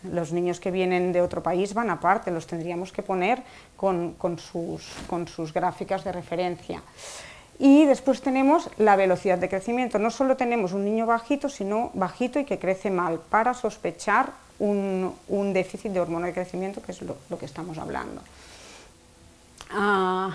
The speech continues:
las pruebas complementarias. Todo el mundo quiere que le hagas los test de estímulo, que le hagas... El test de estímulo les quieren que le hagas lo primero. Bueno, pues, ah, como sabéis, la secreción de G H es pulsátil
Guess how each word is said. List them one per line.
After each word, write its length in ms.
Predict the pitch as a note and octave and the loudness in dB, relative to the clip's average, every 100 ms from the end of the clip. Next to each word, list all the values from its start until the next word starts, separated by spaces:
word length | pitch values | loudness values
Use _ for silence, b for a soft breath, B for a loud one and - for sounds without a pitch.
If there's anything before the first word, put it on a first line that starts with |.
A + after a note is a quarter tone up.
| B | B
las 180 | E3+ - | -2 -2
pruebas 320 | A3 C4 C4 | 4 4 4
complementarias. 720 | A3+ G3 G3+ G3 F3+ E3 F3+ | -2 0 0 0 0 -2 -4
Todo 160 | - A#3 | 0 0
el 60 | |
mundo 260 | A3+ A3+ G#3+ | 2 0 -2
quiere 280 | G#3+ G#3 G#3 | 0 -2 -2
que 220 | - G3+ | -4 -2
le 160 | F#3 F3+ | 2 2
hagas 640 | F#3+ G3 G3+ G#3 - - | 4 4 4 4 -2 -10
los 400 | - F3+ F3+ - | -4 -4 -4 -6
test 260 | - F#3+ F3 | 0 0 0
de 80 | F3 | -6
estímulo, 760 | E3+ - A#3+ A#3 A3 A3 G#3+ G#3+ | -8 -4 0 2 2 0 -2 -2
que 80 | |
le 160 | F#3 F#3 | 0 2
hagas... 500 | F3+ F#3 G3+ G3 - | 2 2 0 -2 -6
El 160 | A3+ G3 | -6 2
test 220 | A#3 A#3 | 2 2
de 60 | |
estímulo 420 | B3+ - D#4+ D4+ C4+ | 0 2 4 6 4
les 260 | F#3+ F#3 - - - | 2 -2 -12 -20 -4
quieren 220 | A#3 B3 | -2 -2
que 100 | A3+ | -2
le 240 | G3 F#3+ | -4 0
hagas 260 | G3+ A3+ G#3+ | 2 2 0
lo 140 | G3+ | -2
primero. 440 | E3 F3 F3+ F3 - B B B B - | -2 -4 -4 -6 -8 B B B B -2
Bueno, 280 | G#3 E3 E3 | 0 0 0
pues, 180 | G3 F#3 - - | 0 0 -4 -2
ah, 320 | G#3 G3 G3 F#3 | 2 4 4 2
como 180 | G#3 G#3 | -2 0
sabéis, 320 | A3 A3+ A#3+ | 4 4 4
la 80 | B3+ | 0
secreción 480 | A3+ G#3+ A3 A3 | -2 -4 0 0
de 380 | A3 A3 A3 G#3+ G#3+ | 4 6 6 4 6
G 120 | A3+ | 8
H 260 | A3+ A3+ | 8 6
es 100 | F#3 | -4
pulsátil 800 | - F#3 F#3 - C4 C4 C#4+ F4+ | -4 -6 2 8 8 8 2 2